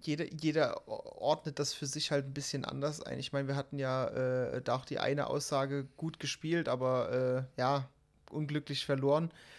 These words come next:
So sieht's der eine, die anderen sehen's halt ein bisschen kritischer, sag ich mal. Ja,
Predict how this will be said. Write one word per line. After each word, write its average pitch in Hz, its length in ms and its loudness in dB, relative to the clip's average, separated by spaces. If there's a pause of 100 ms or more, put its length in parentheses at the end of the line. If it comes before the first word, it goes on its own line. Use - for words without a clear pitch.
(920)
So 160 240 0
sieht's 156 280 -4
der 123 160 4
eine, 165 320 4
die 139 140 -2
anderen 143 300 0
sehen's 147 320 -2
halt 139 180 0
ein 143 40 -10
bisschen 143 300 -6
kritischer, 160 640 -2
sag 139 300 -4
ich 147 140 -8
mal. 147 300 -2 (360)
Ja, 135 320 -2